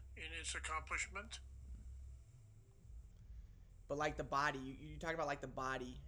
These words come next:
Speaker 2: it allows you to navigate and negotiate the mesocosm, right?
Speaker 1: Yeah.
Speaker 2: So,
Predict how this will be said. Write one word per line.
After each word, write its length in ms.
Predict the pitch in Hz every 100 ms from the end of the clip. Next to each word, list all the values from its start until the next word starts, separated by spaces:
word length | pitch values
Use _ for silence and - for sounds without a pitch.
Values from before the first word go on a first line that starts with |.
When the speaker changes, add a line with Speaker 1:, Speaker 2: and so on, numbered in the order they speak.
| -
Speaker 2:
it 140 | - 117
allows 280 | 123 135 139
you 80 | 135
to 60 | 120 107
navigate 360 | 127 127 127
and 60 | 117
negotiate 440 | 123 127 - 113
the 40 | 120
mesocosm, 640 | 120 117 - - 82 92
right? 200 | 110 123 - - - - - - - - - - - - - - - -
Speaker 1:
Yeah. 80 | 139 147 - - - - - - - - - - - - - - - - - - - - -
Speaker 2:
So, 540 | - 175 160 156